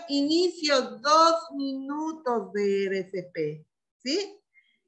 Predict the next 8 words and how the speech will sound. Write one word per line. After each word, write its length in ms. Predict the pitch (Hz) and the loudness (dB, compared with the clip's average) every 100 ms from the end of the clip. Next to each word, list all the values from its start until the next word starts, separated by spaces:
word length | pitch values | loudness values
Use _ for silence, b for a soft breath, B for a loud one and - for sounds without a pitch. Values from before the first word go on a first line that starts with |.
| - | -4
Si 160 | 285 | 2
a 100 | 285 | 6
los 320 | 277 269 269 - | 6 6 4 0
dos 340 | 415 453 403 | 2 2 2
minutos 840 | 302 269 233 202 165 160 147 147 _ _ | -4 -2 -2 -4 -6 -8 -10 -10 _ _
el 260 | 202 170 165 | -4 -4 -4
paciente 1040 | 160 170 - 233 233 202 - 147 151 151 - | -6 -6 -4 -2 -2 -4 -6 -6 -4 -8 -12
no 680 | 208 190 190 214 277 233 - | -8 -4 -2 2 2 0 -6